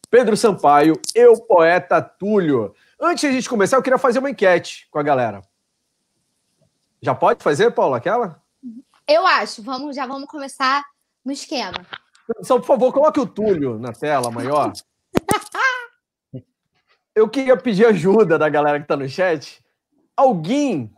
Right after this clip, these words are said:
Speaker 1: que está aí acompanhando a gente está vendo algum símbolo no fundo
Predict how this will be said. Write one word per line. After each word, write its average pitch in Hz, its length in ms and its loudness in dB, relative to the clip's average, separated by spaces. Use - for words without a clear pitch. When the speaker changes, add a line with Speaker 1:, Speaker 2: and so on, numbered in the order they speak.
Speaker 1:
que 160 100 -12
está 151 280 -4
aí 131 460 -4
acompanhando 165 680 -4
a 135 80 0
gente 147 540 -6
está 240 260 0
vendo 208 300 0
algum 202 200 -2
símbolo 147 880 -4
no 294 120 -2
fundo 403 320 0